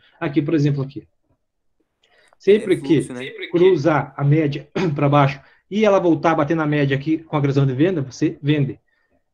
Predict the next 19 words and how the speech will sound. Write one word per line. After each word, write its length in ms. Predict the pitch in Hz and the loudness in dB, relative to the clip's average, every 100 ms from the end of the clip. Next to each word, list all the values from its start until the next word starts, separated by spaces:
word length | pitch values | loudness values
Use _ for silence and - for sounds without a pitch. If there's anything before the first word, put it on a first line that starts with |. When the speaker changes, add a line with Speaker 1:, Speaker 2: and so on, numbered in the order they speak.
| _ | _
Speaker 1:
Se 320 | - - 214 247 | -20 -4 2 4
manter 540 | 247 247 - 208 170 | 4 4 4 4 4
a 80 | 156 | 2
agressão 360 | 160 170 170 175 | 0 0 0 0
de 80 | |
venda 220 | 160 170 165 | 0 0 -2
aqui, 240 | 143 196 | -4 -8
você 260 | 180 151 165 | -6 -4 0
vende 220 | 156 175 | 0 0
na 100 | 170 | -4
expiração 460 | 160 175 156 170 | -4 -4 -2 -2
dessa 220 | 185 175 156 | -2 -2 -2
vela 300 | 139 156 143 | 0 2 2
mesmo, 260 | 147 143 | 0 -2
que 140 | 170 - _ _ _ _ | -8 -12 _ _ _ _
outro 280 | 165 185 196 | 0 0 0
put. 400 | - 202 - - _ _ | -4 -4 -4 -10 _ _
Se 300 | - 202 214 | -4 2 2
manter, 680 | 160 202 208 143 196 208 208 | 4 2 2 2 4 4 -2